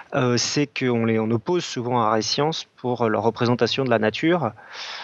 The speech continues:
Euh, alors, les scientifiques vont dire que c'est, euh, enfin, les gens qui sont plutôt pro-science vont dire que c'est une bonne chose, et puis les gens qui, aussi, moi, je l'entends souvent, des gens qui disent que la science désenchante le monde,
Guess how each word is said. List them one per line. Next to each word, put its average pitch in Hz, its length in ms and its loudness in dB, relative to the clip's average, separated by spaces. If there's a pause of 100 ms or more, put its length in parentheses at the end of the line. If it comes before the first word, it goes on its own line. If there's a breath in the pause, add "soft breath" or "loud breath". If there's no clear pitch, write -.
(240 loud breath)
Euh, 71 240 -2 (400)
alors, 113 200 4
les 117 60 4
scientifiques 120 480 -2
vont 110 100 -2
dire 107 160 0
que - 60 -12
c'est, 104 380 -2
euh, 95 140 -4
enfin, 107 300 -8
les 104 100 -2
gens 113 160 2
qui - 120 -4
sont 107 180 2
plutôt 113 420 2
pro-science 123 580 -2
vont 117 60 0
dire 113 120 2
que - 60 -8
c'est 117 80 -4
une 113 100 -2
bonne 127 160 0
chose, 180 380 0
et 127 60 2
puis 127 120 -4
les 120 100 2
gens 127 140 2
qui, 113 300 -2
aussi, - 260 -2
moi, 131 140 0
je 120 100 -2
l'entends 117 200 0
souvent, 143 280 -2
des 151 120 0
gens 135 120 0
qui 123 140 -8
disent 123 200 -6
que - 80 -4
la 113 100 2
science 135 340 0
désenchante 123 680 0
le 120 80 0
monde, 123 420 0